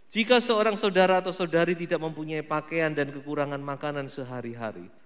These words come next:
dan seorang dari antara kamu berkata, 'Selamat jalan, kenakanlah kain panas dan makanlah sampai kenyang,' tetapi ia tidak memberikan kepadanya apa yang perlu bagi tubuhnya,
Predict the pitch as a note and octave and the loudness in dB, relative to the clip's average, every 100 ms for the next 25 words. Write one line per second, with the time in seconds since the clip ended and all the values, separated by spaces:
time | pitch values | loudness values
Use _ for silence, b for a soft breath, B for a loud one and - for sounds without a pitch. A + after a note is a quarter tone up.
0 | - C3 C3 D3 D#3 D#3+ C#3+ C3+ C3+ C3+ | -8 -8 -6 -4 0 0 -2 -2 -2 -2
1 | C3+ C3 C3 B2+ C3 A#2+ A#2+ A#2 A#2 A#2 | -4 -2 -2 -2 -4 -6 -10 -8 -8 -6
2 | A2+ A#2 - - - F#3+ G#3 G3 F3+ F3+ | -10 -12 -20 -16 -8 -2 0 -2 0 0
3 | E3+ D3+ C#3 B2 G2+ - E3 D#3 F3 E3+ | 2 2 0 -2 -8 -12 -12 -6 -4 -2
4 | E3+ E3 D#3+ D#3 C#3 D3 C#3+ C#3+ C#3 C3+ | -2 -2 -2 -2 -4 -6 -6 -6 -6 -6
5 | A#2+ - B2+ C3 B2 B2 A#2+ A2+ A2+ A2 | -8 -10 -8 -8 -8 -8 -8 -10 -10 -12
6 | G#2+ G#2+ G#2+ F#2+ E2+ b A2+ C#3 C#3 C3 | -10 -10 -10 -10 -14 b -4 -4 -2 -2
7 | C#3 C3+ C3 B2 C3 B2 C#3 F3 F#3 E3+ | -2 -2 -4 -4 -4 -4 -6 0 0 0
8 | D#3+ D3+ C#3+ C#3 C#3+ C#3 C#3 C3 C#3 B2+ | 0 0 0 -4 -4 -8 -6 -4 -4 -6
9 | C3 F#3+ F3 D#3 A#2+ B2 A#2+ A#2 B2 A2 | -4 -4 -2 -4 -4 -4 -6 -10 -12 -10
10 | A2 G2+ F#2+ | -10 -8 -8